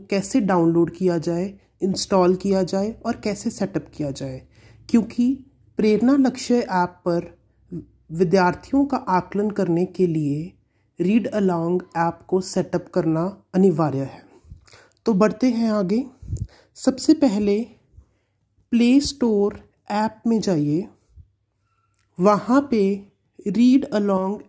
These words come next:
ऐप को सर्च कीजिए। तो ये देख रहे हैं, ये रीड अलोंग ऐप दिख जाएगी, इसको क्लिक करें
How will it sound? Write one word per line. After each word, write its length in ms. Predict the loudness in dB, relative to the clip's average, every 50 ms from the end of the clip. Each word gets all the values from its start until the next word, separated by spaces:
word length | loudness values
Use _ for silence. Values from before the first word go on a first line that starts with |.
| -10
ऐप 260 | -6 -6 -6 -6 -8 _ _ -8
को 260 | -6 -6 -6 -6 -8 -10
सर्च 400 | -6 -2 2 2 2 2 -2 -10
कीजिए। 520 | -10 -4 -4 -4 -4 -2 -4 -4 -4 -4 -6 _ _ _ _ _ _ _ _ _ _ _ _ _ _ _ _
तो 60 | 0 2
ये 200 | 4 4 4 4
देख 280 | 4 2 0 0 0
रहे 240 | 0 0 2 2 2
हैं, 220 | 2 2 0 0 -2 -4 -10 _ _ -20 -20 -20 -20 -20 -20 -20 _ _ -8 -2
ये 160 | 2 2 4
रीड 220 | 4 4 2 0
अलोंग 400 | -2 0 0 0 0 0 -2 -2 -4 -4
ऐप 200 | -6 -6 -6 -8 -10 _ _ _ _ _ _ -10
दिख 240 | -4 -4 -4 -2 -2
जाएगी, 460 | -2 0 0 2 2 2 0 0 -2 -6 -18 -20 -20 _ _ -6
इसको 340 | -6 -6 -4 -2 2 2 2
क्लिक 360 | 4 4 4 2 2 0 0
करें 380 | 0 2 2 2 0 -4 -6